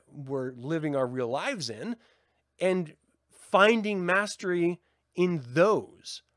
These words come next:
not just amongst each other. I may be, I may be a great, um, illustrator amongst Satanists, but that's this percentage of the world. We have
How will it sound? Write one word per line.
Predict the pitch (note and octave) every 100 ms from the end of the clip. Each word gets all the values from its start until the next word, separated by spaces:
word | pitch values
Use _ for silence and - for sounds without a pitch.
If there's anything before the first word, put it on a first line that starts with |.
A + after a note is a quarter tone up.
| _ _ _ _ _ -
not | B2+ D#3+ F3
just | D3 C#3 G#2+ -
amongst | - A2+ G#2 -
each | G2+ -
other. | - - - _ _ _ _ _ _ _ _ _ - - -
I | F#3+ C#4+
may | B3 B3
be, | F3+ G3 F#3 - - _ _ _ _ _ _ _ _ _ _ _ -
I | F#3
may | G#3+
be | G3+ G#3
a | F3
great, | B2+ C3+ D3+ F3 E3+ - - -
um, | D3+ D3 C#3 C3 B2+ C3
illustrator | - E3+ E3+ - - D3+ A#2+ A2 A2
amongst | C3+ C3 B2 -
Satanists, | - C#3 A#2 F#2+ - - - - _ _ _ _ _ _ _ _ _
but | -
that's | D#3+ C#4 -
this | E3 -
percentage | - F3+ - F3+ E3+ C3+ A2+
of | C3 A#2+
the | A#2
world. | B2+ C#3 F#2+ - _ _ _ _ _ _ _ _ _ _ _ _
We | E3 G3
have | F3+ A#3 B3 F#3+ D3